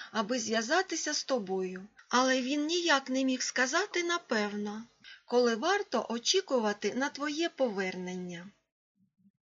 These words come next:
Рут Кеттерінг було двадцять вісім років. Хоча її не назвеш красунею, чи навіть у справжньому сенсі слова гарненькою, та все ж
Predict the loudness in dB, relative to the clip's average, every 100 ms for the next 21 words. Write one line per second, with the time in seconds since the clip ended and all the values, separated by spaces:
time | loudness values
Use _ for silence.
0 | _ _ -2 -2 -4 -4 -4 0 -2 -2
1 | -4 -10 -6 -2 0 0 0 -2 0 -6
2 | -6 -6 -6 -4 -4 -2 -4 -6 -8 -12
3 | -12 _ _ _ _ -20 -20 -8 -6 0
4 | 2 2 0 -2 -2 -2 0 0 0 -2
5 | -2 0 2 2 0 -2 -4 -4 -6 -8
6 | -10 -12 -14 -16 -18 -20 -4 -2 2 2
7 | 2 0 -2 -2 0 2 2 2 -2 -2
8 | -2 -2 -4 -4 -4 -4 -6 -4 -4 -4
9 | -4 -4 -2 -2 -2 -8 -12 -12 -12 -16
10 | _ _ -20 -20 _ _ -2 -2 -4 -2
11 | 0 0 -2